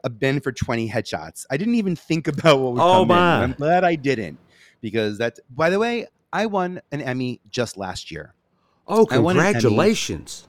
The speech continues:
Speaker 1: Thank you very much. I bring this up because I say, like, y-, you know, we say if we, if you want the, you, we said earlier, if you want the Emmy, if you want the Tony, give yourself the Temmie, give yourself the Emmy. I realized I didn't have an Emmy.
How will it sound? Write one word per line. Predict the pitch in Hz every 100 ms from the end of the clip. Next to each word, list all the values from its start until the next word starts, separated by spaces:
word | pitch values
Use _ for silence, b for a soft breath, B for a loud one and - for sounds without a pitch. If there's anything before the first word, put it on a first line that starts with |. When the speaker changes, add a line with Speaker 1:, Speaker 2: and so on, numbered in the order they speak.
| _
Speaker 1:
Thank | 104 87
you | 80
very | 85 80
much. | 80 -
I | 120
bring | 123 165
this | 160 -
up | 135 - -
because | - 110 101
I | 95
say, | 98 117 95 98
like, | 95 -
y-, | 107 - -
you | 104
know, | 90
we | 101
say | 104
if | 95 -
we, | 110 -
if | 113
you | 123
want | 143 127
the, | 120
you, | 113 113 127
we | 123
said | 120 104
earlier, | 120 104 90
if | 87
you | 101
want | 123 123
the | 113
Emmy, | 117 113
if | 101
you | 98
want | 107
the | 104
Tony, | - 107 101
give | 110 165
yourself | 165 - 147
the | -
Temmie, | - 87 82 - 92
give | 147
yourself | 135 135 -
the | 98
Emmy. | 87 85 - B B B B
I | 123
realized | 156 190 185 151
I | 123 127
didn't | 127 107
have | 101 95
an | 92
Emmy. | 80 82 76